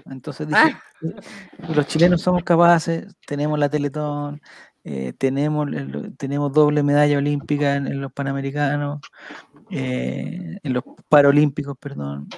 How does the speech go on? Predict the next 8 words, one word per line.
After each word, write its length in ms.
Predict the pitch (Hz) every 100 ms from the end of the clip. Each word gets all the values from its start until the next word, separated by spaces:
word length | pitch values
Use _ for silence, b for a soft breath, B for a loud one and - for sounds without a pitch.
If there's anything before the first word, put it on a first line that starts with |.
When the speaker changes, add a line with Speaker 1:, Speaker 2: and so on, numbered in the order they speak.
| _
Speaker 1:
eh, 220 | 139 131 127
tenemos, 320 | 131 139 147 143 -
entonces, 400 | - 139 139 - - _ _ B B B _ - -
este 240 | 160 156
ranking 260 | 143 151 147
lo 100 | 143
quiero 200 | 151 139
ganar", 240 | 120 110